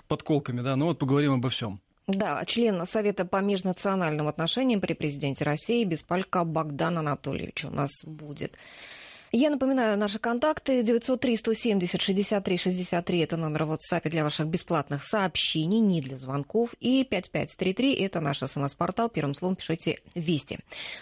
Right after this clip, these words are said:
Speaker 2: Ну и начнём мы с громкого сообщения из Турции. Там, в Измире, задержан командир боевиков сирийских туркоманов Альпарслан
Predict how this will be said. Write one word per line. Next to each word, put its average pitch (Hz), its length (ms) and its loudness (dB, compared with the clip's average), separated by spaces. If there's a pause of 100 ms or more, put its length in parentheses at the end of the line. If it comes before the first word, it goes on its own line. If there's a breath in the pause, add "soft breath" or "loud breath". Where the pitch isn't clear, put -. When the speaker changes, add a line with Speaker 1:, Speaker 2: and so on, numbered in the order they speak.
Speaker 2:
Ну 330 80 2
и 302 60 4
начнём 277 420 2
мы 262 220 6
с 196 180 0
громкого 214 360 0
сообщения 196 720 2
из 196 120 -2
Турции. 180 600 2
Там, 175 260 0
в 160 100 -4
Измире, 190 440 2
задержан 151 560 0
командир 151 420 -2
боевиков 156 580 0
сирийских 165 680 0
туркоманов 196 1040 0
Альпарслан 147 880 -2